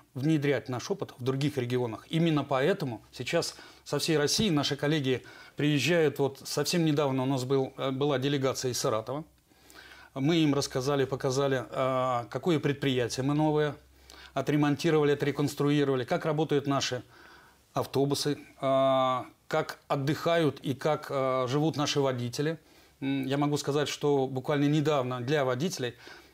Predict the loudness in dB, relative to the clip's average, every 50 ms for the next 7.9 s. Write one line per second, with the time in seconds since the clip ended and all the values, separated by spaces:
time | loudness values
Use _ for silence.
0 | _ _ _ -2 0 0 0 -2 -4 -4 -2 0 0 2 2 2 2 2 0 -2
1 | -4 -6 -6 -2 -2 -2 -2 -2 -2 -4 -4 -4 -8 -10 -8 -6 -4 -2 -2 -2
2 | -2 -2 -2 0 0 0 0 0 -2 -4 -6 -10 -6 -2 0 0 2 0 0 -2
3 | -6 -10 -12 -6 -2 0 2 2 2 2 2 0 -4 -6 -8 -8 -6 -6 -6 -4
4 | -4 -2 0 0 0 -2 -2 -4 -6 -6 -4 -4 -4 -4 -6 -12 -20 -20 -18 -10
5 | -8 -4 -2 0 0 0 -2 -2 -4 -6 -6 -4 -2 -2 0 0 0 2 0 0
6 | 0 -2 -2 -2 -2 0 0 0 -2 -2 -8 -18 -20 -8 -4 -2 0 0 0 0
7 | 0 0 0 0 0 -6 -4 -4 -4 -2 0 0 0 2 0 0 -2 -4